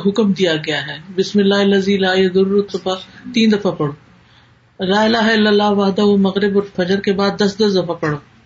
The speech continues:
دن میں سو دفعہ لا الہ الا اللہ پڑھو، تسبیح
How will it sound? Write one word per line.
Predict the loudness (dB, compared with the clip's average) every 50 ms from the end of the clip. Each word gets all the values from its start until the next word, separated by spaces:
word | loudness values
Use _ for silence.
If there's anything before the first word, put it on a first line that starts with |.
| _ _ _ _ _ -20 -20 -20 -20 -20 -20 -20 _ _ _ -8
دن | -2 0 2 2 2
میں | 2
سو | 2 0 0 0
دفعہ | 0 0 0 0 0
لا | 0 0 0 0
الہ | 0 0 0 0
الا | 0 -2 -2
اللہ | -4 -4 -6 -6
پڑھو، | -6 -6 -4 -4 -4 -2
تسبیح | -2 -2 -2 -2 -2 -2